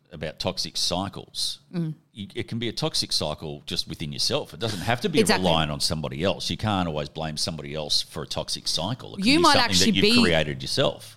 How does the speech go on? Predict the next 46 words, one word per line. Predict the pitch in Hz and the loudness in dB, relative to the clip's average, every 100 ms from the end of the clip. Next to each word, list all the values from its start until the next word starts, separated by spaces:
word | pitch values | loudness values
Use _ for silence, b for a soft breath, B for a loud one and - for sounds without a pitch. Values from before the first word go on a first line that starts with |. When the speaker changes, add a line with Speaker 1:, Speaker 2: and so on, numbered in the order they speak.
| - | 2
Speaker 2:
If | 262 | 2
you're | 233 370 294 | 6 6 6
the | |
toxic | - 214 - 165 - | 6 2 2 -6 -2
person, | 160 147 - 143 | 0 0 -2 0
you | 160 196 | 4 6
have | 175 180 | 6 2
to | - | -2
recognize | 151 139 143 143 139 | -6 -6 -6 -6 -6
that. | - - | -6 0
Speaker 1:
Yeah. | |
Speaker 2:
You | 175 | 4
have | 185 240 - | 4 2 -2
to | 160 | -6
do | 160 | -4
the | 143 | -4
work. | 147 135 - | -4 -6 -4
But | 202 | 0
that's | 254 247 | 2 4
not | 185 | 2
gonna | 180 | 2
happen | 156 160 156 | 2 0 0
until | 160 - | -2 -2
you | 151 156 | -4 -4
get | 151 151 - - | -2 -2 -2 -8
a | - | -2
certain | - 208 170 | 0 0 0
amount | 160 151 | -2 -2
of | 151 | -4
maturity. | - - 170 170 165 | -6 -6 -6 -6 -2
So | - 175 - B B B | 0 0 -4 B B B
absolutely. | 196 208 - 165 180 240 190 | 0 2 0 0 0 0 0
And | - | 6
if | 254 254 | 6 6
people | 359 381 339 | 0 2 2
are | |
saying | - 247 285 330 | 2 2 0 0
to | 220 | 0
you, | 208 | 0
"You're | 185 220 | 0 -2
toxic, | 226 240 - 226 226 | -2 -4 -2 -6 -4
you're | |
to-," | - | -6
listen | - 226 - 302 | -2 -2 0 -2
to | |
them. | 170 220 | -4 -10